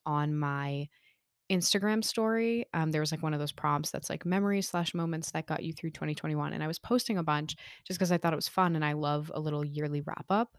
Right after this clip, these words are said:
Um, on social media, I love, like, a Spotify Wrapped, uh, you know, this day last year, like, I've always loved stuff like that, so I wanted to post a few things, and I was <laughs> noticing that none of my highlights came from, like, January, February, March, or April.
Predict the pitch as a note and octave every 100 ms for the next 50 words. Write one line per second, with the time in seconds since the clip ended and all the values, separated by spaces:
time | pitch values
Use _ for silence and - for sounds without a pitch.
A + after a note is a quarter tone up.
0 | - E3 D#3 D3+ D#3 - - - _ _
1 | F3+ F3+ F3 E3 D3+ F3 G#3 D#3+ D3 D3
2 | B2 - - D3 D#3 D3+ G3 A#3 A3 A3+
3 | - - D3 D3 D3 - - _ _ F3
4 | D#3+ C#3+ D#3+ - D#3+ D3+ D3 - D#3 D3
5 | D#3 F3 E3 C#3+ - C#3+ D3 - - -
6 | D3+ D#3 F3 E3+ - A3+ - A#3+ D#3 D3
7 | D3 D3+ D#3 - F3 D#3+ D#3 D3+ - -
8 | _ _ _ G#3 G#3 A3 G#3+ A3+ - D4
9 | C4+ A3+ G3 - G3+ F#3+ F3 A3 A#3 A3
10 | E3 E3 F3 A3+ - - _ _ _ -
11 | G3+ F3+ F3+ E3+ D#3+ D3+ - F3 E3+ E3+
12 | E3+ D#3+ D#3 D3 C#3+ D#3+ - C#3 - F#3+
13 | C#4+